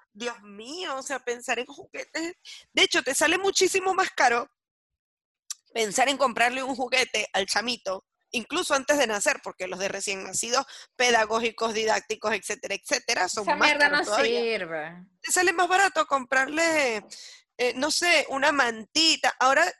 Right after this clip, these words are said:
Speaker 1: estaba viendo la amiga que me inspiró a, a referir a este tema, unos kits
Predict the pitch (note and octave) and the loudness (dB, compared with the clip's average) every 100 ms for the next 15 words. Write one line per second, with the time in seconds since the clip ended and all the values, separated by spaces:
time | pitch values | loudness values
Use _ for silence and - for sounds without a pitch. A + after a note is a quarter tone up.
0 | - A3+ - A#3 D4+ E4 D4 E4+ C4 C4 | -10 -6 0 2 2 0 0 -2 -2 0
1 | C4 C#4 D#4 C#4+ B3+ - A3+ A3 A3 A#3 | 0 0 -2 -2 -4 -6 -6 -4 0 0
2 | B3+ C#4 C#4 D4 B3+ A#3+ A#3+ C#4+ C#4+ B3 | 0 -4 -4 -6 -4 -4 -2 -4 0 0
3 | G3 A#3 C#4+ - - - _ B3+ C4 D4 | 0 -2 -4 -14 -20 -20 _ -4 -2 -4
4 | - F4 D4+ B3 - | -4 2 2 0 -6